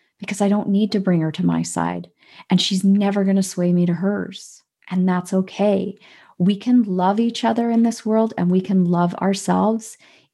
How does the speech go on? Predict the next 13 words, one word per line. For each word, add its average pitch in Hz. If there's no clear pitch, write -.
even 202
if 180
we 185
disagree. 180
So 185
I 185
hope 190
wherever 190
you 202
are 175
in 180
the 175
world 175